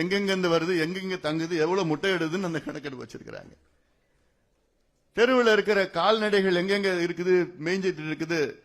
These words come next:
அந்த கணக்கெடுப்பெல்லாம் இருக்கு. இன்னும் சொல்ல போனா, தெரு நாய்கள் எத்தனை பேர் இருக்கு, எங்கெங்க எத்தனை நாய்கள் எந்தெந்த ஊர்ல இருக்குது, அந்த கணக்கெடுப்புலாம் இருக்கு. பெண்களுக்கு இலவச பஸ் பாஸ் கொடுக்கறதுக்கு அந்த கணக்கெடுப்பு இருக்கு. எத்தனை பெண்கள் எத்தனை வயசுல, என்ன வயசுல இருக்காங்க, எல்லா கணக்கெடுப்பு இருக்கு.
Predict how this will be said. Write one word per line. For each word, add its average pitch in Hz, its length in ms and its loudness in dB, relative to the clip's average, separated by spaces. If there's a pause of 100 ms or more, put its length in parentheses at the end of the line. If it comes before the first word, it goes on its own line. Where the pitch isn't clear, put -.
(100)
அந்த 180 260 -2
கணக்கெடுப்பெல்லாம் 156 540 -4
இருக்கு. - 420 -12 (400)
இன்னும் 170 260 -14
சொல்ல 202 220 -2
போனா, 196 200 -4
தெரு 190 280 -6
நாய்கள் 208 400 4
எத்தனை 214 200 2
பேர் 202 160 2
இருக்கு, 196 240 0
எங்கெங்க 202 380 0
எத்தனை 202 320 -2
நாய்கள் 202 340 0
எந்தெந்த 202 320 2
ஊர்ல 185 240 6
இருக்குது, 180 320 -2 (220)
அந்த 147 240 -8
கணக்கெடுப்புலாம் 160 480 -8
இருக்கு. - 340 -20 (2000)
பெண்களுக்கு 202 440 -2
இலவச 196 320 0
பஸ் 156 280 -4
பாஸ் 202 260 0
கொடுக்கறதுக்கு 180 560 -2
அந்த 185 280 -6
கணக்கெடுப்பு 170 460 -4
இருக்கு. 139 260 -8
எத்தனை 160 240 -6
பெண்கள் 151 340 -6
எத்தனை 151 300 -6
வயசுல, 147 300 -6
என்ன 156 280 -6
வயசுல 147 280 -8
இருக்காங்க, 135 280 -10
எல்லா 156 260 -4
கணக்கெடுப்பு 202 440 -6
இருக்கு. 139 500 -10